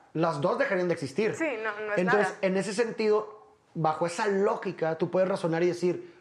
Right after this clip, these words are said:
Speaker 1: no puede existir perfección pura como la concepción de que es, hay algo sin defecto, sin
Speaker 2: Sí.
Speaker 1: ¿Por qué? Porque si existiera de tal forma, dejaría de existir la misma
Speaker 2: Sí,
Speaker 1: perfección.
Speaker 2: sí, totalmente.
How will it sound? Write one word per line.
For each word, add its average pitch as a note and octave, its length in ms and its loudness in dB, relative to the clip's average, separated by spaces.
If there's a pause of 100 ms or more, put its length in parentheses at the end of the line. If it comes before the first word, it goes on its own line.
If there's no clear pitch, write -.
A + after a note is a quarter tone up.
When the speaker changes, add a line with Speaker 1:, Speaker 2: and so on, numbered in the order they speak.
Speaker 1:
no E3+ 440 2
puede B3+ 360 4
existir F#3 440 -2
perfección E3+ 580 -2
pura G3 240 0
como F#3+ 220 -2
la E3+ 300 -2 (100)
concepción E3+ 540 0
de G#3 100 0
que F3+ 180 0 (120)
es, E3+ 280 -2
hay D3+ 300 0
algo F3+ 200 0
sin E3+ 200 0
defecto, E3 400 0
sin E3 280 0
Speaker 2:
Sí. - 40 -4 (240)
Speaker 1:
¿Por F#3+ 200 2
qué? - 120 2
Porque - 300 -4
si F#3+ 160 -4
existiera G3+ 480 0
de B3+ 80 2
tal A#3 240 0
forma, G#3 340 -2 (400)
dejaría D#3 320 2
de D#3+ 40 2
existir D#3+ 380 -4
la F3+ 80 0
misma C3 200 -6
Speaker 2:
Sí, - 120 -10
Speaker 1:
perfección. F4+ 360 -6 (120)
Speaker 2:
sí, B3+ 200 -12
totalmente. G#3+ 540 -14